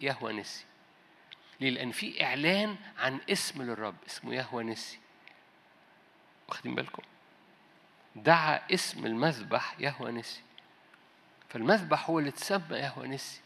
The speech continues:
ليه؟ لأن الإعلان اللي كان موجود الروحي عن الله في هذا المذبح أو في هذه الذبيحة هو يهوه نسي. يهوه نسي يعني إيه؟ الرب رايتي. وقال: "إن اليد على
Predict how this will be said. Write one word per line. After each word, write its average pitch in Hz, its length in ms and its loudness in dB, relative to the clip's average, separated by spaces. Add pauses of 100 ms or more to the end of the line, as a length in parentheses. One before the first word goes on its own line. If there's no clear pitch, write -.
ليه؟ 123 140 0
لأن 127 260 -2
الإعلان 160 760 6
اللي 147 140 4
كان 143 180 0
موجود 123 440 2
الروحي 120 600 2 (380)
عن 139 200 6
الله 135 440 4 (340)
في 117 160 -4
هذا 139 220 4 (380)
المذبح 147 600 4
أو 113 60 -4
في 123 180 0
هذه 131 200 0
الذبيحة 117 600 -4 (420)
هو 123 100 0
يهوه 120 300 0
نسي. - 380 -4 (560)
يهوه 147 200 4
نسي 165 260 2
يعني 117 180 0
إيه؟ 107 180 -2 (1700)
الرب 104 300 0
رايتي. 90 500 -2 (800)
وقال: 127 500 6
"إن 123 300 2
اليد 123 380 4
على 101 280 2